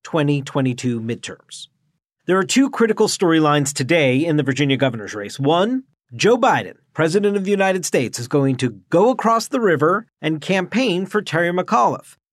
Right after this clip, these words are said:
Now, Biden was there in the summer to campaign for McAuliffe as well. And as you may recall, McAuliffe has spent much of the last several weeks sort of badgering not just Biden, but the Democratic leaders in Congress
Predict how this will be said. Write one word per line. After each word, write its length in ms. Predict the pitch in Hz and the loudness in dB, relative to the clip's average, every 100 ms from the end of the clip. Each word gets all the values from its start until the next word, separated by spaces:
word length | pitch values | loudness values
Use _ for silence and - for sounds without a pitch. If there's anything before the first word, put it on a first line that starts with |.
| - | -4
Now, 340 | 151 147 147 - | 0 0 -2 -6
Biden 320 | 156 226 285 | 0 0 0
was 140 | 220 | 0
there 300 | 170 190 180 | 0 2 0
in 240 | - 165 143 | -2 -2 0
the 80 | 131 | 0
summer 500 | - 262 208 101 - | 0 0 0 -4 -10
to 80 | 127 | -6
campaign 420 | 147 139 139 135 | -2 0 0 -2
for 100 | 139 | -2
McAuliffe 460 | 135 127 143 127 127 | -4 -2 0 0 -4
as 120 | 123 | -2
well. 400 | 165 135 104 131 - | 0 0 -2 -10 -10
And 220 | 127 135 | -6 -2
as 180 | 139 127 | -2 -2
you 80 | 156 | -2
may 200 | 156 196 | 0 0
recall, 580 | 170 - 262 208 170 123 _ 147 | 0 -2 0 2 0 -6 _ -8
McAuliffe 400 | 160 277 269 - | -2 0 0 -2
has 160 | 214 | -6
spent 460 | - - 185 185 - _ _ _ _ _ | -2 0 0 -2 -12 _ _ _ _ _
much 520 | 180 190 202 302 359 | -10 -6 -2 -2 0
of 100 | 254 | -2
the 80 | 196 | 0
last 340 | 180 185 190 | 2 2 0
several 280 | - 160 165 | -2 0 0
weeks 320 | 151 220 - | 0 -2 -4
sort 160 | - 151 | -2 -2
of 140 | 123 | 0
badgering 640 | 160 160 185 165 156 139 135 - | 0 0 0 0 0 -2 -6 -4
not 140 | 247 | -2
just 260 | 254 170 123 | 0 -2 0
Biden, 460 | 156 175 160 139 131 | 2 4 2 2 0
but 200 | 139 - | -2 -6
the 100 | 135 | -4
Democratic 540 | 160 165 160 147 143 | -2 -2 0 -2 0
leaders 320 | 147 147 131 | -2 0 -2
in 120 | 131 | -4
Congress 580 | 123 175 175 170 165 - | -2 -4 -2 -2 -4 -6